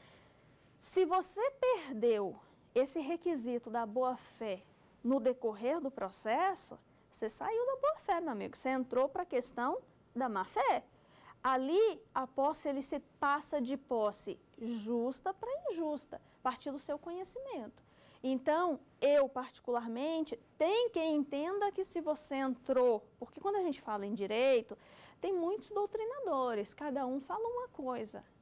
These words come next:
cada um fala o que pensa. Eu, particularmente, pelos meus estudos e pelo que eu tenho visto na vida, no cotidiano, nas ações,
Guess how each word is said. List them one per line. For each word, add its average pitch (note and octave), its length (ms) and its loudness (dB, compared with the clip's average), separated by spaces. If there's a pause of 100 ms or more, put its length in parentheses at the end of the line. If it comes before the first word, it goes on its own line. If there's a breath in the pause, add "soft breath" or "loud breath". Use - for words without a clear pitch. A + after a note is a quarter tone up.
cada A3+ 200 -4
um A#3+ 80 -4
fala C#4 200 -4
o D4+ 40 -6
que F#4+ 120 -4
pensa. - 480 -6
Eu, D#4+ 140 6
particularmente, E4 800 -4
pelos A#3 220 -4
meus C4 280 -2
estudos A#3+ 440 -8
e A#3 40 -10
pelo B3+ 220 -6
que C4+ 100 -4
eu B3 60 -2
tenho A3 260 -6
visto A3 600 -4 (340 loud breath)
na A3+ 200 0
vida, A#3+ 360 2
no A#3 100 -4
cotidiano, A#3 640 -4
nas A3 180 -4
ações, C#4+ 580 -2